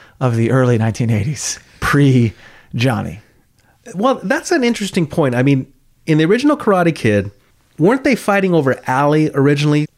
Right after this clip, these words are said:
Speaker 2: Did Cobra Kai really go around bullying people? Or was it particularly Danny LaRusso who they were after?
Speaker 1: There probably was another Johnny at some point in time.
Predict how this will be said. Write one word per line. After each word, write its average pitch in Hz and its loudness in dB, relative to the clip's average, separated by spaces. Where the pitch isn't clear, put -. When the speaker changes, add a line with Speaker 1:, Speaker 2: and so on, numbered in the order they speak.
Speaker 2:
Did 123 0
Cobra 294 0
Kai 240 -2
really 165 2
go 175 0
around 160 0
bullying 208 2
people? 226 0
Or 131 0
was 160 2
it 240 -4
particularly 185 0
Danny 156 0
LaRusso 120 2
who 110 -4
they 101 0
were 92 -4
after? 85 -8
Speaker 1:
There 139 0
probably 190 2
was 135 2
another 120 0
Johnny 110 -4
at 98 -10
some 110 -6
point 104 -10
in 113 -14
time. 87 -12